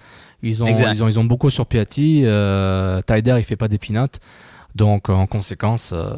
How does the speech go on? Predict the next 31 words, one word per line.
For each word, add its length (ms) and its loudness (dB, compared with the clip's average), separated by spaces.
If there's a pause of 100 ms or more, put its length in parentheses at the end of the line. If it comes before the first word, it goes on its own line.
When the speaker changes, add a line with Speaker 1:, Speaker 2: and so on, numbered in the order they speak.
(160)
Speaker 1:
voilà, 200 -4
quoi, 100 -4
ils 40 -2
avaient 100 0
pas 60 0
le 40 0
Speaker 2:
Question 140 0
Speaker 1:
choix. 100 0
Speaker 2:
pour 140 -2
toi 180 0
en 60 -4
concernant 420 -4
Taider, 460 0
parce 140 -2
que 20 -6
ça 80 -2
fait 160 -4
quelques 300 -2
fois 240 0
que 40 -2
je 100 -8
vois 200 0
ça, 420 -2 (300)
euh, 420 0
dans 140 0
les 100 2
reportages 540 0
de 100 0
match. 380 -4 (1000)
As-tu 260 0
l'impression 680 0